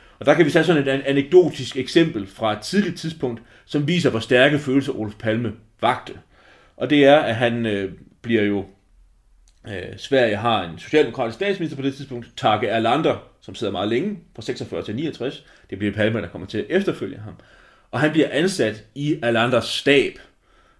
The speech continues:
altså sådan en politisk sagkyndig, og mappebærer, stiger sådan i graderne, og bliver, øh, på et tidspunkt først i tresserne, bliver han minister uden portefølje, altså han indtræder i regeringen som en eller anden form for viceminister.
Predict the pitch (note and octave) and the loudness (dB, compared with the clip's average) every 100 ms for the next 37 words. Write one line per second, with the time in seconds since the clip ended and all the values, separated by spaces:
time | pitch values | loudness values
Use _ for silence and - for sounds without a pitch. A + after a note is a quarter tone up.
0 | - A2 G#2+ C#3+ - - C#3 D#3 - - | -10 -8 -4 -2 -4 -6 -8 -8 -6 0
1 | A#2 - B2 G#2 - - - - _ _ | 0 0 -2 -4 -8 -18 -20 -20 _ _
2 | F#2+ A#2 C3 G2+ G2 F#2+ F#2+ - F3+ D#3+ | -2 0 2 2 0 -2 -4 -8 0 0
3 | - G#2+ G#2 G#2 A2+ D3 C3 A2 - - | 0 -4 -4 -2 0 2 0 -4 -10 -20
4 | - _ - B2 C3 B2+ A#2+ A2+ G#2+ G2+ | -20 _ -2 -2 0 4 6 8 6 2
5 | G2+ B2+ F3 E3 C3 C#3+ C#3+ C3+ C#3 D3+ | -2 -4 -2 -2 0 0 -2 -2 0 0
6 | B2 C3 B2+ B2+ C#3 D#3+ C#3+ C3 D3 C#3 | -2 -2 -4 -2 -2 0 0 2 0 -2
7 | A2 A2+ C3 C#3 C3+ G#2+ A2 A2 B2 D3 | -6 -4 0 2 2 0 -4 -4 -2 -2
8 | E3 A2+ G#2+ A2 C3+ A#2 G#2+ G#2+ F3 A#2+ | 0 2 2 2 -2 -4 -2 4 4 4
9 | G#2 G#2 - G#2 G2+ G2 - _ _ _ | -4 -8 -4 -4 -4 -10 -18 _ _ _
10 | _ _ _ _ _ - B2+ A2+ A2+ C3 | _ _ _ _ _ -4 -2 -2 0 -2
11 | A2 G#2 A2+ A2 A2 F#2+ F#2+ - | -2 -6 -6 -8 -6 -8 -8 -12